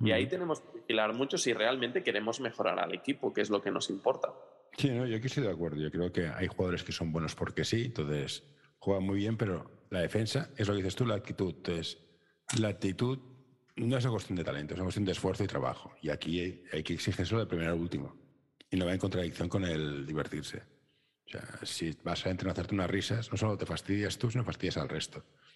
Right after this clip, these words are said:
Speaker 2: Y es un deporte de equipo, con lo cual yo aquí estoy de acuerdo. Pero te decía por esto, porque el entrenador es una figura de autoridad, es, es,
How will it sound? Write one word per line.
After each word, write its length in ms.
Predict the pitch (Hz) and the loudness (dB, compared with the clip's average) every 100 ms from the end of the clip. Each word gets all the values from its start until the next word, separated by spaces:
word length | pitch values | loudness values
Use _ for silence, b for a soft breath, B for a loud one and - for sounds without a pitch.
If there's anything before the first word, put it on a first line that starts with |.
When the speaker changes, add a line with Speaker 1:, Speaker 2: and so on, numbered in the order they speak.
| b - | b -6
Speaker 2:
Y 80 | |
es 80 | 85 | 0
un 80 | 104 | 2
deporte 360 | 98 90 82 78 | 2 0 0 -2
de 60 | |
equipo, 380 | 69 71 - 57 - _ | -2 -6 -8 -10 -14 _
con 80 | - | -4
lo 60 | 71 | 0
cual 200 | 73 87 - | 0 -2 -2
yo 120 | 90 | -2
aquí 160 | 78 | 0
estoy 180 | 85 - | -2 0
de 60 | 87 | 0
acuerdo. 360 | 76 76 73 - B B B B B B - | 0 -2 -4 -10 B B B B B B -4
Pero 100 | - | 0
te 60 | 98 | 2
decía 160 | 92 110 | 2 0
por 100 | 104 | 0
esto, 160 | - | -2
porque 180 | 82 85 | -6 -6
el 80 | 82 | -4
entrenador 280 | 87 90 107 | 0 2 2
es 80 | |
una 120 | 117 104 | 2 2
figura 260 | 98 104 | 0 2
de 60 | 107 | 0
autoridad, 440 | 92 - 85 98 | 0 -2 0 0
es, 140 | 85 - | 0 -2
es, 220 | 71 - | -6 -12